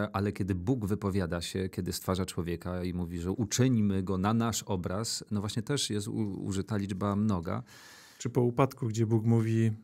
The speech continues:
Speaker 2: „Stał się jak my”. Człowiek stał
Speaker 1: Tak,
Speaker 2: się jak
Speaker 1: stał
Speaker 2: my.
Speaker 1: się jak my. No niektórzy zaczynają tak jakoś, em, to odnosić, że może Bóg miał na myśli i, i swoją osobę, i aniołów.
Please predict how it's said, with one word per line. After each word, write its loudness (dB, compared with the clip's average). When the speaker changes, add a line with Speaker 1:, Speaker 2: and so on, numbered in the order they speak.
Speaker 2:
„Stał 2
się 2
jak 4
my”. 4
Człowiek 2
stał 0
Speaker 1:
Tak, 4
Speaker 2:
się -4
jak -2
Speaker 1:
stał 2
Speaker 2:
my. -2
Speaker 1:
się 0
jak 2
my. 0
No 6
niektórzy 2
zaczynają 0
tak 0
jakoś, -2
em, -2
to 6
odnosić, 2
że 0
może 2
Bóg 0
miał 2
na 2
myśli 0
i, -4
i -4
swoją 2
osobę, 0
i 2
aniołów. 0